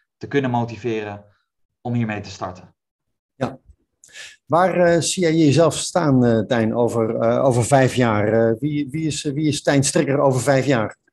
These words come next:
Speaker 1: Ja, dus, ehm, ik heb s-, mijn Amazon Marketing Agency,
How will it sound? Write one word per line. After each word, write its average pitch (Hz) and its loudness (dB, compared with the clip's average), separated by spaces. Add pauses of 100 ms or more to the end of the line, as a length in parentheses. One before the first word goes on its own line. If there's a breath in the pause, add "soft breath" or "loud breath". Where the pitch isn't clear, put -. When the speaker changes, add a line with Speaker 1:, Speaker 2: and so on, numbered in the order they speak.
(1200 soft breath)
Speaker 1:
Ja, 107 -4
dus, 113 -10
ehm, 120 -6 (240)
ik 120 -10
heb 147 -6
s-, - -20
mijn 127 -8
Amazon 143 -4
Marketing 160 -4
Agency, 156 -6